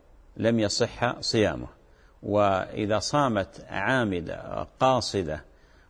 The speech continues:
وهي تعلم الحكم لا يصح صيامها، ومرتكبة لكبيرة من كبائر الذنوب وعظيمة من عظائم الآثام، لأنها، آه، أتت بشيء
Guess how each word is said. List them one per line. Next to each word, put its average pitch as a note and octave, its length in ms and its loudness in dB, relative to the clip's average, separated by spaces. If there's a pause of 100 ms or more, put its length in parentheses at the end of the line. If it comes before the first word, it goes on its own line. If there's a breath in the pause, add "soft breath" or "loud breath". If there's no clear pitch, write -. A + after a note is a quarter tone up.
(100 soft breath)
وهي G#2+ 320 0
تعلم A#2+ 440 2
الحكم C3 500 0 (520 soft breath)
لا C3 240 2
يصح C3+ 440 0
صيامها، C3 720 2 (320 loud breath)
ومرتكبة A#2 720 2
لكبيرة A#2 600 4
من G#2+ 160 0
كبائر G#2+ 520 0
الذنوب F#2+ 420 2 (460)
وعظيمة A2+ 520 4
من G#2+ 160 0
عظائم G2+ 440 2
الآثام، F2+ 500 -2 (440)
لأنها، B2 720 2 (460 loud breath)
آه، G2+ 440 2
أتت A#2+ 300 -2
بشيء B2+ 520 2